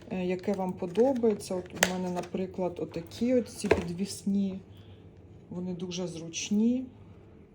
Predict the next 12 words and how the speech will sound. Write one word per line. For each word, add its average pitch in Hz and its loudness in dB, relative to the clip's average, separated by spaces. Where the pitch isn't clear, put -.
з - -18
підвісочкою 185 -2
з - -10
такою, 180 -6
і 175 -6
я 202 -2
їх 190 -4
потім 180 -4
підвішую. 151 -8
Це - -8
дуже-дуже 180 -4
зручно. 165 -12